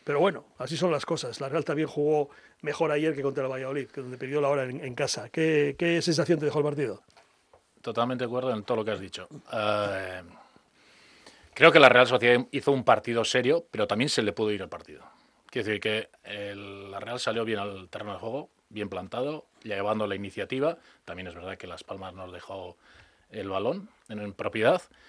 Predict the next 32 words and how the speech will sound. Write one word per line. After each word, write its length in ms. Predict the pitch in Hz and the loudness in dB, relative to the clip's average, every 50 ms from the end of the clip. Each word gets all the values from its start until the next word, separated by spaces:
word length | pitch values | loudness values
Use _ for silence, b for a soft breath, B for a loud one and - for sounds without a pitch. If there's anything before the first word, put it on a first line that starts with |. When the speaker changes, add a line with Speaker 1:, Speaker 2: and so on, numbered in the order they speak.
| b b b b b b b b b _ _ _ _ _ _ | b b b b b b b b b _ _ _ _ _ _
Speaker 2:
Pero 180 | - 175 - | 8 8 10
después 300 | 208 143 - - 151 156 | 8 8 6 4 2 4
del 160 | 170 170 139 151 | 6 4 4 4
uno 200 | 170 180 156 131 | 4 4 4 4
cero, 240 | - 147 147 160 180 | 4 2 2 2 2
yo 160 | 127 123 131 - - _ _ _ _ _ _ _ | 0 -2 -4 -4 -8 _ _ _ _ _ _ _
no 120 | - 120 | -14 -14
sé, 140 | 110 - 123 | -10 -8 -6
la 100 | 113 101 | -6 -4
Real 140 | 107 113 113 | -2 -2 -4
Sociedad, 340 | 113 117 123 139 131 110 - - - | -2 2 4 4 4 4 2 -2 -10
quizás 220 | - 113 - 131 | -4 -2 -2 -2
por 120 | - 139 135 | 0 0 -2
los 100 | 120 - | -2 -2
comentarios 400 | 135 123 120 127 131 131 113 - | -2 -2 0 0 0 0 -2 0
que 80 | - | 2
he 40 | 120 123 | 2 4
oído 200 | 143 135 127 120 | 4 4 4 4
y 280 | 113 110 110 107 104 | 4 2 0 0 -2
de 160 | 101 104 104 | -2 -4 -4
Imanol 340 | 98 98 98 107 123 135 123 | -4 -6 -4 -4 -2 -2 0
y 60 | 120 | 0
demás, 220 | 110 110 123 117 107 | 0 0 0 -2 -4
hacía 180 | 98 - 113 | -4 -4 -6
mucho 240 | 107 107 101 - 98 | -6 -6 -8 -10 -10
calor 500 | - 95 113 143 170 175 160 156 143 127 127 | -8 -6 -2 0 2 2 2 0 -2 -4 -6
y 60 | 107 | -6
entonces, 300 | 107 98 127 135 143 131 | -6 -4 -4 -4 -2 -4
no 80 | 131 | -4
sé, 180 | - 151 139 - - _ _ | -4 -4 -4 -4 -8 _ _
quizás 320 | - - 104 - 139 131 - | -20 -10 -2 0 0 0 0
quis-, 240 | 135 101 - 113 | -4 -12 -12 -14